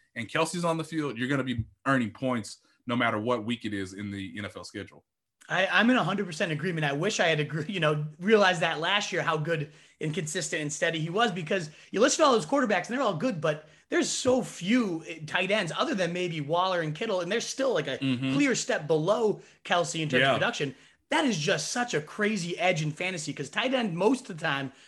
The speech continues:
Speaker 2: you're just throwing together as much against the wall, <laughs> see what sticks.
Speaker 1: <laughs>
Speaker 2: Maybe I get a tight end this, this week, you know, touchdown from him. But when
Speaker 1: Yep.
Speaker 2: you have that steady dominance, I, I was even advocating as early as first overall,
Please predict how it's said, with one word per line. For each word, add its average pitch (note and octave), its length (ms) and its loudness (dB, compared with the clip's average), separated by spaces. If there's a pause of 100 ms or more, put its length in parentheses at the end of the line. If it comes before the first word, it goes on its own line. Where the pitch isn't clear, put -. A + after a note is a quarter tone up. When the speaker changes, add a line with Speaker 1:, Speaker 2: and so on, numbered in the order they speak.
Speaker 2:
you're B3 100 0
just G#3 140 0
throwing G3+ 320 0
together F3 440 2
as C#3+ 140 -2
much F#3 300 -2
against E3+ 280 -4
the D#3+ 80 0
wall, E3+ 380 0
<laughs> - 120 -8
see G#3 100 0
what F3+ 220 0
sticks. F3+ 460 0
Speaker 1:
<laughs> G#3 220 4
Speaker 2:
Maybe G3+ 240 8
I G3+ 120 10
get G3 140 2
a F#3+ 60 8
tight - 260 -6
end G3+ 260 4
this, G3+ 180 0
this F#3+ 280 -2
week, G#3 280 0
you F3 140 2
know, D3 40 4
touchdown G3+ 480 0
from G3+ 220 0
him. G3+ 140 2
But D3+ 280 2 (300)
when D3 180 6
Speaker 1:
Yep. B3+ 100 10
Speaker 2:
you A#3+ 60 4
have G#3+ 300 2
that G3 220 -4
steady F#3+ 300 2
dominance, D#3+ 440 2
I, F3+ 180 2
I G#3+ 140 4
was D4 180 0
even F#3 180 0
advocating E3 600 -2
as D3 100 -2
early F3 260 0
as A#2+ 140 -4 (220)
first A3 260 0
overall, D#3 600 0